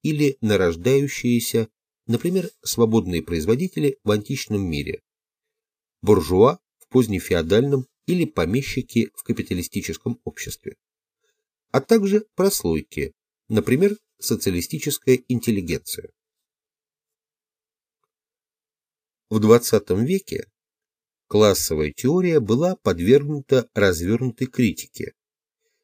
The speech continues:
в основном со стороны западной науки, в которой понятие «класс» приобрело смысл понятия «страта».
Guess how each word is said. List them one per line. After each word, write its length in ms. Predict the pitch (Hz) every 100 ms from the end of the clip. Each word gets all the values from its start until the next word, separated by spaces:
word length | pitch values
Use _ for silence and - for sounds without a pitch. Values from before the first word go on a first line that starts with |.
| _ -
в 80 |
основном 420 | 110 156 190 220 -
со 180 | - 117
стороны 580 | - 98 90 110 156 -
западной 560 | 98 98 107 101 98 104
науки, 640 | 120 127 87 - 73 67 _ _ _ _ _ -
в 100 | -
которой 520 | 107 - 98 90 - -
понятие 600 | 98 95 80 - 69 67
«класс» 480 | - 127 175 - - _ _ _ _ _ _ _ _
приобрело 600 | - 95 80 101 143 185 -
смысл 520 | - 117 139 - 123
понятия 720 | - 82 82 110 - 107 107 -
«страта». 640 | - - - 90 - -